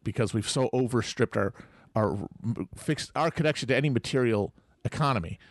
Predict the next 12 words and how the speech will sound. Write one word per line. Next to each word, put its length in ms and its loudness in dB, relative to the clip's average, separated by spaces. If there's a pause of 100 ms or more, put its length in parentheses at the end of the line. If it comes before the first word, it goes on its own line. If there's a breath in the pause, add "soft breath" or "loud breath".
(340 loud breath)
because 460 0
the 100 0
whole 180 2
thing 240 2
ground 240 2
to 60 2
a 60 2
halt 160 2
in 40 2
the 60 0
<laughs> 0 -
seventies. 640 -4